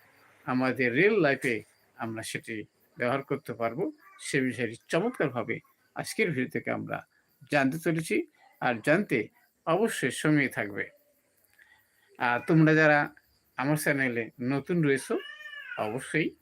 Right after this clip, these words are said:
চ্যানেলটি সাবস্ক্রাইব করে রাখবে। কেন? তোমাদের নিত্য নতুন ভিডিও নোটিফিকেশন মোবাইল, ল্যাপটপ, কম্পিউটারে নিয়মিতভাবে পেতে চাইলে অবশ্যই চ্যানেলটি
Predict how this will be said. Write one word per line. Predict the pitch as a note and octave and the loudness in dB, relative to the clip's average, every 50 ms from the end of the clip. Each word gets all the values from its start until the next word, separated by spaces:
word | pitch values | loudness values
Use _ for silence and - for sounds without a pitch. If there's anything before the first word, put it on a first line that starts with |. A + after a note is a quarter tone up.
| _ _ _ _ _ _ _ _ _ _ _ _ _ _ _ | _ _ _ _ _ _ _ _ _ _ _ _ _ _ _
চ্যানেলটি | - - D3+ C3 B2 A#2+ A2+ - C#3 B2+ | 2 2 4 4 2 0 -2 -6 -8 -8
সাবস্ক্রাইব | A#2+ - - C#3+ B2 C#3 D3+ - - E3 D#3 - | -8 -4 -4 -2 -2 -2 -2 -2 -4 -4 -4 -2
করে | - F3 E3+ E3+ | 0 0 0 0
রাখবে। | E3 F3+ A#3 D#4+ G4+ - _ _ _ _ _ - - - _ _ _ - | 0 -2 -4 -8 -8 -10 _ _ _ _ _ -20 -20 -20 _ _ _ -2
কেন? | - E3+ E3+ G3 B3 D#4+ D#4 | 0 2 2 2 2 0 0
তোমাদের | - - E3 E3 D#3 D#3 D3+ | 0 0 0 2 2 4 4
নিত্য | D3 D3+ D3 D3+ - D#3+ | 4 2 2 2 2 0
নতুন | D3+ D3 C#3 - D3+ C#3+ | 0 0 0 -2 -2 -2
ভিডিও | C3 C3 C3 C3 C#3+ | -2 -4 -4 -4 -4
নোটিফিকেশন | C#3 C3+ B2+ A#2+ B2+ B2+ B2+ D3 C#3+ C#3+ - G3 A#3+ C#4+ - _ _ _ _ _ _ - | -2 -2 -2 -2 -4 -4 -2 -2 -2 -2 -4 -4 -6 -8 -10 _ _ _ _ _ _ -4
মোবাইল, | C3 B2+ B2+ B2 | -2 0 0 2
ল্যাপটপ, | B2 B2+ B2 - - B2 A#2 - | 0 0 -2 -2 -4 -4 -2 -2
কম্পিউটারে | B2 A#2+ A2+ - C3+ B2+ - C3+ B2+ A#2+ A#2+ A#2+ - - - - _ - | -2 -4 -2 -4 -6 -2 -2 0 0 0 -2 -4 -6 -12 -20 -20 _ -4
নিয়মিতভাবে | D3+ C#3 D3 D#3 F#3 A3 A#3 A3+ G#3+ F3 D#3 C#3 C#3+ C#3+ C#3+ | 0 4 6 6 6 4 4 4 4 4 4 4 0 -2 -2
পেতে | - C3+ C3 C3+ | -4 -6 -6 -6
চাইলে | - - D3 C#3+ C#3 C#3+ C#3 - - - - _ - | -4 -2 0 0 0 0 -2 -4 -8 -18 -20 _ -4
অবশ্যই | - C#3 D#3 F3+ E3+ - - - - G#2 G#2 - _ _ _ _ _ _ _ _ - | -2 0 0 0 -2 -4 -4 -4 -4 -4 -6 -10 _ _ _ _ _ _ _ _ -2
চ্যানেলটি | - C3+ B2 A#2+ A2+ G#2+ - F3 A#3 F#4 | 0 0 2 0 -2 -4 -2 -2 -2 -2